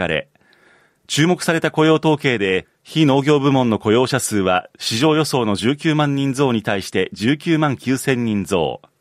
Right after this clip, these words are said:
失業率は市場予想を下回る三点七パーセントとなりました。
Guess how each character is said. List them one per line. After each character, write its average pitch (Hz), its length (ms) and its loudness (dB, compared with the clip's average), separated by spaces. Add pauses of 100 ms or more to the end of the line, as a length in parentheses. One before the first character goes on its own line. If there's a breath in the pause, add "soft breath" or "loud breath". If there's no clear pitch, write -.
(140)
失 - 220 -8
業 156 140 4
率 135 240 -2
は 107 160 2
市 120 160 -4
場 156 160 2
予 160 120 2
想 135 260 2
を 104 60 2
下 139 200 -4
回 127 220 -2
る 110 160 0
三 165 280 -2
点 117 200 -2
七 110 200 -2
パ 147 160 -2
ー - 20 -4
セ 143 160 -4
ン 135 80 -4
ト 131 120 -4
と 131 120 -2
な 110 100 -2
り 82 80 -6
ま 69 80 -12
し - 100 -14
た。 - 200 -4